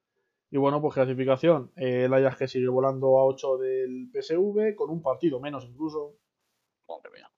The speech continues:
Speaker 1: El A Z a tres del P S V. Un puntito menos tiene el Vitesse y luego ya zona de Europa League. Eh, Feyenoord, Groningen y Utrecht. Y muy cerquita están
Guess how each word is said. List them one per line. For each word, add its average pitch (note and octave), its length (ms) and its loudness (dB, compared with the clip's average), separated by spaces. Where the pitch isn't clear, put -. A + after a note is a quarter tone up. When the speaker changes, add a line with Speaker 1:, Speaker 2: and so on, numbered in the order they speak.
Speaker 1:
El C#3 160 2
A D#3+ 80 8
Z A#2+ 480 2
a A2+ 80 -8
tres C3+ 220 0
del C3 120 0
P C3+ 100 -2
S D#3 120 2
V. E3+ 460 4
Un A3 180 -2
puntito G3 380 2
menos F#3 180 2
tiene F#3 160 4
el F3 80 2
Vitesse E3 520 2
y C3+ 100 -4
luego C#3 180 2
ya C3+ 140 2
zona C#3 240 -4
de C#3 60 -4
Europa C#3+ 520 -4
League. D3+ 260 -6
Eh, B2 260 -2
Feyenoord, E3 600 2
Groningen D3+ 720 0
y F#3+ 120 0
Utrecht. E3+ 540 2
Y D#3+ 100 -2
muy F3+ 220 0
cerquita F3+ 520 -2
están G#3+ 400 -6